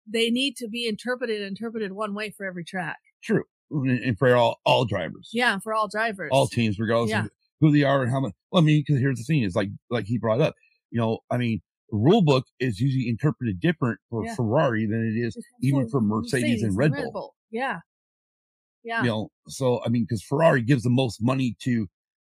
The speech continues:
Speaker 1: Yeah.
Speaker 2: F one, so, or,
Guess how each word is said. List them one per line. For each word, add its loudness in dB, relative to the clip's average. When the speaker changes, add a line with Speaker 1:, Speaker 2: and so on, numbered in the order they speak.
Speaker 1:
Yeah. 0
Speaker 2:
F -4
one, 4
so, 2
or, -2